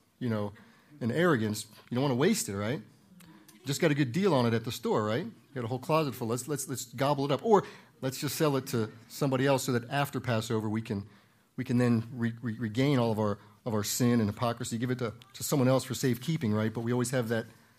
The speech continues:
that bagel on the horizon, you know, for after Passover. So taking, you know, sin and arrogance, pride and vanity as the substance behind the leaven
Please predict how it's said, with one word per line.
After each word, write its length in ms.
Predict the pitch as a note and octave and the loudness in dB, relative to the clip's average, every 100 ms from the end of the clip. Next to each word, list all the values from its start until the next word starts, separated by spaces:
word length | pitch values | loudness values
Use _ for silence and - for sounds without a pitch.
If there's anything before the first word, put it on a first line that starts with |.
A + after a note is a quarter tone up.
| _ _ | _ _
that 180 | A#2 G2+ | -8 -2
bagel 360 | A#2 B2 G#2+ G2 | 0 2 0 -4
on 100 | G2+ | -4
the 60 | |
horizon, 520 | F#2+ G#2 G#2 F#2+ F2+ | -6 -4 -4 -4 -6
you 60 | F#2 | -6
know, 160 | F#2 G2 | -6 -6
for 160 | G2+ | -8
after 180 | G2 - | -10 -10
Passover. 460 | - G#2 - F#2+ F2+ - - - - - - - - - - - - - - - - - - - - _ - _ _ _ - - - - - - - | -8 -6 -6 -8 -8 -4 -2 -4 -8 -14 -14 -16 -16 -18 -18 -18 -18 -20 -20 -20 -20 -20 -20 -20 -20 _ -20 _ _ _ -20 -20 -20 -20 -20 -20 -2
So 340 | - G3+ F3+ - - - - - - | 6 8 6 0 -20 -20 -20 -18 4
taking, 460 | G3 A#3 A3+ F#3 F3 | 4 6 6 4 4
you 80 | |
know, 100 | C#3+ | 2
sin 260 | B2 - G3 | 2 4 4
and 100 | D#3 | 6
arrogance, 440 | D#3 E3 E3 D#3 | 6 6 4 0
pride 420 | - - D3+ D#3+ D3+ | -2 0 2 4 2
and 120 | A2 | 2
vanity 520 | B2+ C#3+ C#3 C#3 C#3+ | 2 2 2 0 -2
as 160 | C3 A#2+ | -2 -2
the 100 | A#2 | -2
substance 560 | - D#3 D3 - C#3+ | 2 0 0 -2 -2
behind 520 | - A2+ - C3+ D3+ C3 | -2 -6 -2 0 2 2
the 60 | |
leaven 480 | A#2 C3 D3 E3+ | 2 2 2 0